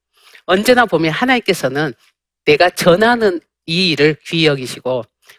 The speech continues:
구원은 하나님이 이루신 것을 보게 됩니다. 제가 그렇게 하면서, 어, 마지막 임종 시간을 같이 했을 때 다른 환자 경험이지만 그 시간에 계속해서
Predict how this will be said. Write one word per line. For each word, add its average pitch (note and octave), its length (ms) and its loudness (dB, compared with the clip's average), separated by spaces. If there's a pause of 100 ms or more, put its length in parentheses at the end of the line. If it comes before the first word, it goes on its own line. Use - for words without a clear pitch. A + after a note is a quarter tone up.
구원은 D#3+ 500 0 (140)
하나님이 G#3+ 440 -6
이루신 C3+ 340 -8
것을 B2 340 -8 (200)
보게 C#3 220 -6
됩니다. A2 460 -8 (600)
제가 G3+ 240 2
그렇게 A3 440 0 (240)
하면서, A#3 640 0 (380)
어, D3+ 220 0
마지막 F3 500 0
임종 F#3 260 -4
시간을 D#3 560 0
같이 - 380 -4
했을 F#3+ 260 -4
때 A#2 420 -6
다른 D#3 280 -2
환자 D3 300 -4
경험이지만 C3 720 -8 (680)
그 C#3 520 0 (560)
시간에 C#3 680 -2 (460)
계속해서 G3+ 800 0